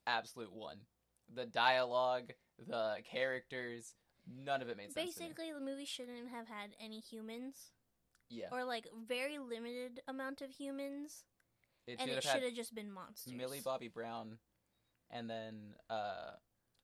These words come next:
Speaker 1: the Asian
Speaker 2: Doctor.
Speaker 1: doctor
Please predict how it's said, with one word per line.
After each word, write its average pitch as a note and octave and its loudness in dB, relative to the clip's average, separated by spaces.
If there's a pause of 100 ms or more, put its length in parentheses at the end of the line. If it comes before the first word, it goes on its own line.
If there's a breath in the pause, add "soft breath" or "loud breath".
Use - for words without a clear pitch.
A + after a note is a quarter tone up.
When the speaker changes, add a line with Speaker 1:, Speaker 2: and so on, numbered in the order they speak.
Speaker 1:
the A2 -10 (380)
Asian A2+ -8 (200)
Speaker 2:
Doctor. A3+ -14 (300)
Speaker 1:
doctor A2 -4